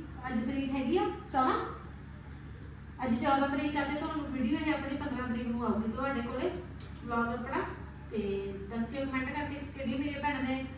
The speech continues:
ਤੇਰਾਂ ਤਰੀਕ ਨੂੰ ਝੱਕਰੀ ਭਰੀ ਆ ਤੇ ਕਿਹੜੀਆਂ ਨੇ ਚੌਦਾਂ ਨੂੰ ਭਰੀ ਆ। ਤੇ ਲਓ ਜੀ, ਹੁਣ ਆਪਾਂ ਗੁਲਗੁਲੇ ਬਣਾ ਲਈਏ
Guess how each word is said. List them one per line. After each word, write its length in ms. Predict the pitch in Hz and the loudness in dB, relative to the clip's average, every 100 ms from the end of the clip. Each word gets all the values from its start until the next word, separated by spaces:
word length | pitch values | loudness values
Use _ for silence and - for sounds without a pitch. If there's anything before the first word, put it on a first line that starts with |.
| - - - | -10 -8 0
ਤੇਰਾਂ 200 | 262 247 | 0 2
ਤਰੀਕ 180 | 240 277 | 2 2
ਨੂੰ 240 | 277 294 302 | 0 0 -2
ਝੱਕਰੀ 260 | 330 302 | -2 -2
ਭਰੀ 260 | 285 320 294 | -2 -2 -4
ਆ 80 | 277 | -4
ਤੇ 100 | 269 | -4
ਕਿਹੜੀਆਂ 380 | 285 262 254 | -2 0 0
ਨੇ 100 | 285 285 | -2 -2
ਚੌਦਾਂ 260 | 254 208 185 | -2 -2 -2
ਨੂੰ 100 | 180 | -4
ਭਰੀ 260 | 226 220 | -4 -4
ਆ। 80 | 160 - - - - - - - - - - - - - - - - - - - - - - | -4 -6 -8 -10 -12 -12 -12 -10 -10 -10 -12 -12 -12 -10 -10 -10 -12 -14 -14 -14 -12 -14 -8
ਤੇ 100 | 190 | -4
ਲਓ 240 | 185 202 | 0 2
ਜੀ, 120 | 208 226 | 2 2
ਹੁਣ 80 | |
ਆਪਾਂ 160 | 226 226 | 2 0
ਗੁਲਗੁਲੇ 380 | 214 202 208 214 | 0 2 2 0
ਬਣਾ 200 | 208 196 | 0 0
ਲਈਏ 220 | 190 269 | 0 -2